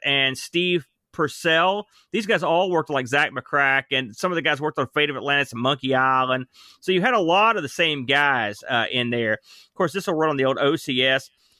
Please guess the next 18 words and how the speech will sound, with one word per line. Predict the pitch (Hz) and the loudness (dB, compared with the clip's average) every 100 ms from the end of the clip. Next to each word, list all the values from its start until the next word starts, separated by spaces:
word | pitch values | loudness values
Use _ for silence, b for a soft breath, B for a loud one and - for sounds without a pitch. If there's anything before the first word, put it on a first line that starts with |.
| _ _ _ _ | _ _ _ _
You | 214 | 0
know, | 254 | 2
Bo, | 196 240 | 2 0
this | 233 302 | 0 0
had | 339 294 | 0 0
a | |
lot | 185 220 - | 2 0 0
of | 151 | -6
conversions. | - 165 127 156 240 254 135 175 | -4 -4 0 2 2 2 -4 -10
It's | 233 | -6
funny | - 349 339 | 0 2 2
for | - | 0
a | 185 | 0
game | 135 170 190 | 0 0 0
that | 151 | 2
I | 175 | 2
didn't | 214 113 | 0 -2
play | - 151 220 147 107 | -2 0 2 2 0